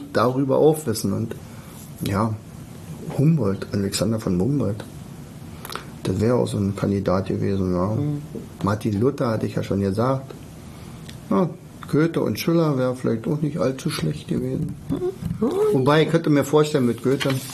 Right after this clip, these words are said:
Speaker 1: das ist auch etwas, da weiß nicht, da wäre ich mir schon wahrscheinlich zu klein vorgekommen.
Speaker 2: <laughs> Ich glaub, so groß war der gar nicht.
Speaker 1: Nee.
Speaker 2: Nee. Du
Speaker 1: Napoleon,
Speaker 2: bist,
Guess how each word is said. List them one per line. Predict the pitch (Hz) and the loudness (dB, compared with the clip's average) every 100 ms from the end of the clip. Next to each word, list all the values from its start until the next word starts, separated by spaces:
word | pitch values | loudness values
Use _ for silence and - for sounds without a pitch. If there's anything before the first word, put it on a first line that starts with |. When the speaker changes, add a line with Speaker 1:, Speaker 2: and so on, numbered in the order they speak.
| - - - - - - | -10 -8 -10 -12 -14 -2
Speaker 1:
das | - | 0
ist | - | 2
auch | - 92 | 2 2
etwas, | - 101 - | 0 -2 0
da | 110 | 0
weiß | 120 110 | 2 2
nicht, | 98 | 0
da | 98 | 2
wäre | 107 | 2
ich | 113 | 0
mir | 110 104 | -2 -2
schon | 101 | -2
wahrscheinlich | 98 - 101 | -2 -2 -4
zu | - | -4
klein | - - - - | -6 -4 -2 -2
vorgekommen. | - - - - - - - 190 - - - - 214 - - - 202 | -4 -4 -4 -4 -4 -4 -2 0 0 -2 -6 -4 -2 -4 -8 -2 2
Speaker 2:
<laughs> | 165 160 - - 247 - - - - - - - - | 2 2 -2 0 -2 -2 -6 -4 -2 -4 -8 -8 -2
Ich | |
glaub, | 190 208 175 | 2 2 4
so | 208 | 2
groß | 196 185 - | 4 2 2
war | 135 | 0
der | 131 | 2
gar | 120 | 0
nicht. | 120 117 - - - | 0 -2 -6 -6 -2
Speaker 1:
Nee. | - 131 127 127 | 0 2 2 2
Speaker 2:
Nee. | 156 143 123 - - - - | 2 2 -2 -8 -10 -8 -2
Du | 151 | 2
Speaker 1:
Napoleon, | 190 175 | 4 6
Speaker 2:
bist, | 247 | 6